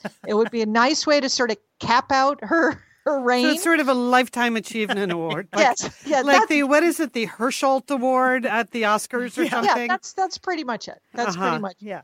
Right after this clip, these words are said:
Speaker 2: So,
Speaker 1: Okay.
Speaker 2: so
Speaker 3: We're not
Speaker 2: the
Speaker 3: doing
Speaker 2: whisper
Speaker 3: too much
Speaker 2: campaign,
Speaker 3: damage.
Speaker 2: but that's
Speaker 3: Yeah.
Speaker 2: how, that's how it works. I mean, people start to nominate you, and then, and then they get other famous people to, "Yeah, oh, that would be a good idea." So, um,
Speaker 1: Uh-huh.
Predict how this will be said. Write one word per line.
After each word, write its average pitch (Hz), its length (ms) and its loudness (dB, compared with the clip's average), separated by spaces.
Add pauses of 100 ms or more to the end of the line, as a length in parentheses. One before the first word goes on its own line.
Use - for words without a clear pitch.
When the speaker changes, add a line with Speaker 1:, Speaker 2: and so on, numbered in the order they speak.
(100)
Speaker 2:
So, 202 500 -2 (100)
Speaker 1:
Okay. 185 300 -12
Speaker 2:
so 233 180 0
Speaker 3:
We're 262 60 4
not 285 240 4
Speaker 2:
the 226 60 0
Speaker 3:
doing 277 260 4
Speaker 2:
whisper 294 200 2
Speaker 3:
too 339 60 -2
much 262 340 0
Speaker 2:
campaign, 214 260 0
Speaker 3:
damage. 156 260 -12
Speaker 2:
but 302 140 -4
that's 330 260 6
Speaker 3:
Yeah. 349 80 4
Speaker 2:
how, 320 240 4
that's 349 220 -2
how 370 160 4
it 240 100 0
works. 247 380 0
I 208 60 -4
mean, 226 160 -4
people 302 360 -4
start 254 380 0
to 226 100 -4
nominate 226 760 0
you, 240 400 0
and 190 200 2
then, 190 200 4 (280)
and 214 180 4
then 226 140 4
they 233 100 6
get 226 200 4
other 233 260 4
famous 240 420 0
people 220 520 0
to, 190 440 0
"Yeah, 208 320 0
oh, 294 200 4
that 226 180 2
would 220 80 -2
be 220 100 0
a 185 40 -2
good 220 200 0
idea." 170 420 -2
So, 175 460 0 (380)
um, 202 100 4
Speaker 1:
Uh-huh. 185 420 2